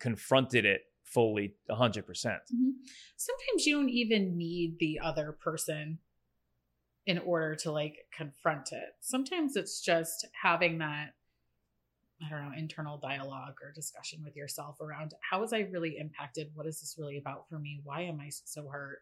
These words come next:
Speaker 2: Or whatever
Speaker 1: Mm.
Speaker 2: the situation is. And if it's like, "Oh, because I felt, um, you know,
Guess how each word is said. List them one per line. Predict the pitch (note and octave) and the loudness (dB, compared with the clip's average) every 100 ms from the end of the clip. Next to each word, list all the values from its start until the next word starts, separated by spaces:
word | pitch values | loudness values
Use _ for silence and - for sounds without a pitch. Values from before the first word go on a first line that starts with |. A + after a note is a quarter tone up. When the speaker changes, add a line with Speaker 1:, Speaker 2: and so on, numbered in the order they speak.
| - | -12
Speaker 2:
Or | D#3 D3+ | -10 -8
whatever | C#3+ C3+ D3+ D3+ | -2 0 2 0
Speaker 1:
Mm. | |
Speaker 2:
the | C3+ | -2
situation | - C#3+ - D3 F#3+ - D#3 | -8 -10 -8 -2 -2 0 -4
is. | D3 C#3+ C#3+ - - - - _ - | -4 -6 -8 -12 -20 -20 -20 _ 2
And | F3 D#3+ D#3+ | 6 6 6
if | D#3+ | 2
it's | D#3+ D#3 - | -2 -2 -2
like, | D3+ D#3 - - | -2 -2 -8 -6
"Oh, | F3 E3 D#3 | 0 0 -2
because | D#3+ E3 D#3+ | -4 -4 -6
I | D3 | -2
felt, | D#3+ D3 D3+ - - | 0 0 -2 -10 -12
um, | D#3 D#3 D3+ G3 G3+ G3+ _ _ _ _ _ _ | -12 -12 -12 -18 -18 -18 _ _ _ _ _ _
you | E3+ | -14
know, | D#3+ - A3 | -14 -14 -18